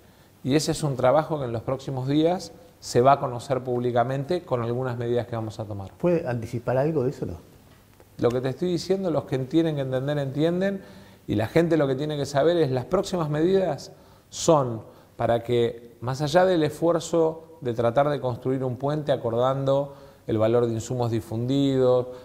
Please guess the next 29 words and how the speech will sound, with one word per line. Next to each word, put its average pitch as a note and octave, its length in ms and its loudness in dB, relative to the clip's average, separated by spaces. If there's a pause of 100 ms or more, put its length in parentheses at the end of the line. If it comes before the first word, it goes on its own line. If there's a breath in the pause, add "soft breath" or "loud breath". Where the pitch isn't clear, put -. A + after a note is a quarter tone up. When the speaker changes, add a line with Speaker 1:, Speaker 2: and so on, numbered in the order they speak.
(160 loud breath)
Speaker 1:
acon-, A2 460 -2
acordando, A2+ 840 2
digamos, A2+ 640 -2 (300 loud breath)
una B2+ 200 2
canasta A#2+ 380 2
de A#2 120 4
productos B2 520 -2
con A#2 180 -4
un A#2+ 100 -2
sendero A#2 440 2
de A2+ 100 0
precios, B2+ 880 0 (360 loud breath)
algunos A#2 380 2
productos C3 560 2
que A#2 120 -6
tengan A#2+ 320 -2
un A#2 100 -2
precio A#2 300 -2
fijo C#3 400 -2
para A2+ 180 2
darle B2 300 2
tranquilidad, A#2 520 -2
sobre A#2+ 260 -2
todo C#3+ 160 2
a - 20 6
los B2+ 140 -2
sectores C3 400 -2
más C3 140 -4
vulnerables. D3+ 840 0